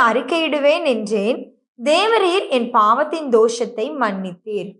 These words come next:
தாவீது அவருடைய பாவத்தையும் அக்கிரமத்தையும் மறைக்காமல் ஆண்டவரிடத்துல அறிக்கையிடுகிறார். அவர் அறிக்கையிட்டபடினால ஆண்டவர் அவரை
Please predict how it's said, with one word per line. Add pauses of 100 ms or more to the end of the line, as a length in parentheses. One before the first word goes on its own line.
(300)
தாவீது
அவருடைய
பாவத்தையும் (340)
அக்கிரமத்தையும் (200)
மறைக்காமல் (180)
ஆண்டவரிடத்துல (100)
அறிக்கையிடுகிறார். (440)
அவர்
அறிக்கையிட்டபடினால
ஆண்டவர்
அவரை